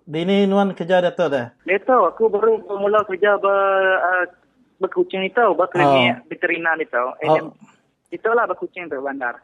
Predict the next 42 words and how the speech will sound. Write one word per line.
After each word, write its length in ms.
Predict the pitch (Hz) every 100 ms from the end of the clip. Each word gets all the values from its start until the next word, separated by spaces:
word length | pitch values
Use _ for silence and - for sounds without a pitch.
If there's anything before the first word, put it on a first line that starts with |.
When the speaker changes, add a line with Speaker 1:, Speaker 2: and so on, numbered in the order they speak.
| -
Speaker 1:
Okey. 480 | 151 151 160 135 - - _
Jadi, 400 | 165 185 185 180
uh, 160 | 160 147
manggil, 400 | 147 147 185 160
uh, 160 | 139
kami 560 | 139 151 170 175 175 170 151
buat 140 | 156
Radio 160 | 147 151
Free 160 | 156 147
Sarawak 320 | 151 151 139
bisik 320 | 135 147 127
daripada 480 | 139 143 143 147 139
yang 160 | 135
gaya 160 | 131 131
balakaban 560 | 123 139 139 139 135 131
kita 320 | 131 139 131
dari, 160 | 127
uh, 80 | 120
Menua 240 | 117 120 123
Sarawak 400 | 131 127 135 127
dia. 240 | 170 156 - _ _ -
Uh, 120 | 139
mana 280 | 127 143 143
ke 160 | 139 143
apa 320 | 135 151 147 147
nuan 320 | 147 147 147
tu, 320 | 147 139 135
uh, 800 | 139 135 131 127 123 123 123 120
bisik 600 | 131 143 175 170 170 170
penangguh 720 | 151 160 175 202 185 151 123 _ _ -
serta 480 | 151 151 160 160
sampai 240 | 151 151 180
kita 240 | 165 156
tu 80 | 190
kalau 160 | 170 160
benda 240 | 170 175
boleh, 320 | 156 160 175
uh, 160 | 156 143
tinggi 640 | 147 143 127 151 139 120
ke. 160 | 131 127
Jadi 320 | 127 165 185
amatnya? 480 | 180 226 160 -